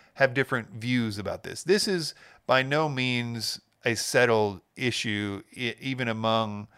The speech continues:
uh, prophecy experts, regardless of your, uh,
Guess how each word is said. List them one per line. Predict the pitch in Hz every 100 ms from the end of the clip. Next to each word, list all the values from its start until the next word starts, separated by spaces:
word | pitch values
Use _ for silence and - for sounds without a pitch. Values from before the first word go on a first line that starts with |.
| _ _ -
uh, | 107 101 95
prophecy | - 120 123 117 - 110 104 -
experts, | 104 113 - - 110 107 107 - - - - _
regardless | 113 113 113 117 113 113 107 -
of | 113 107 104
your, | 110 107 107 104 98 -
uh, | 104